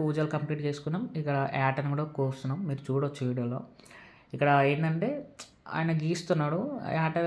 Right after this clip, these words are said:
జడ్జి ఇచ్చేదాకా వెయిట్ చేస్తారు. జడ్జి చేయగానే కోసేసినాం. ఇక్కడ కోసిన తర్వాత వంటలు రెడీ అవుతున్నాయి.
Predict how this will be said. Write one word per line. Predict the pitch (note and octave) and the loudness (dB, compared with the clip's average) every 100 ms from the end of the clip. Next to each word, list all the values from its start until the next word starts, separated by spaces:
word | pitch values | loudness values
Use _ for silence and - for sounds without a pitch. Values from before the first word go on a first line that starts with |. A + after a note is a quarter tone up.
| E3+ E3 D#3+ | 2 0 0
జడ్జి | D#3 D#3 | -2 -4
ఇచ్చేదాకా | D#3 D#3 D#3 F#3+ | -2 -2 0 2
వెయిట్ | D3 D3 | 2 2
చేస్తారు. | C#3 C#3+ C#3 A#3+ - | 0 0 -2 -4 -6
జడ్జి | D#3+ D#3+ E3+ | -4 -2 -2
చేయగానే | E3+ B3 - - | -2 -2 -6 2
కోసేసినాం. | F#3 F3 C3 - G#2+ - - - - - - - - - | 4 6 2 -4 -10 -14 -20 -20 -20 -20 -20 -20 -18 0
ఇక్కడ | E3 | 4
కోసిన | D#3+ E3 E3+ | 6 6 4
తర్వాత | E3 A#3+ | 4 8
వంటలు | G#3 F3+ F3 | 8 8 6
రెడీ | D3 C3+ C3 | 6 4 4
అవుతున్నాయి. | B2+ - G#2+ | 2 -2 -6